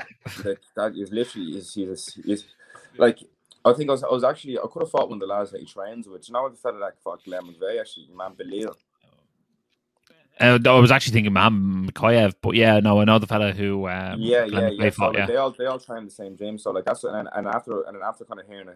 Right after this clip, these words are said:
Speaker 2: Hamza, I looked at your man, new, new trained to him. So I was like, "Well, that's crazy." But, like, and then I ended up looking back,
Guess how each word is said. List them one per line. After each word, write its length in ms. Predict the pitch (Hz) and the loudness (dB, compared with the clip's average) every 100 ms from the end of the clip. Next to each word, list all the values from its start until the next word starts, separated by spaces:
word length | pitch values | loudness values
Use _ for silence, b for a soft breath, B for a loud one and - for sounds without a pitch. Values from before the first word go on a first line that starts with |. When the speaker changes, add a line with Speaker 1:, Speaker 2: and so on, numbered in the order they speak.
| 92 | -14
Speaker 2:
Hamza, 320 | 98 104 92 95 | -14 -12 -8 -8
I 120 | 90 | -8
looked 240 | 98 98 | -12 -14
at 80 | 92 | -16
your 80 | 90 | -10
man, 260 | 92 90 | -10 -10
new, 200 | 90 95 87 98 | -16 -18 -20 -20
new 180 | 95 | -20
trained 220 | 95 87 87 | -16 -18 -16
to 20 | |
him. 140 | 92 | -20
So 80 | 98 | -20
I 20 | |
was 80 | 85 | -20
like, 120 | 78 _ _ _ _ | -20 _ _ _ _
"Well, 140 | - 80 | -18 -16
that's 140 | - | -10
crazy." 340 | 101 101 98 | -2 0 0
But, 180 | 95 80 | -4 -4
like, 140 | 90 104 | -4 -4
and 100 | 101 | -4
then 80 | 92 | -4
I 80 | |
ended 160 | 104 107 | -4 -2
up 40 | |
looking 280 | 101 98 92 | -2 -2 -4
back, 220 | 92 95 | -4 -4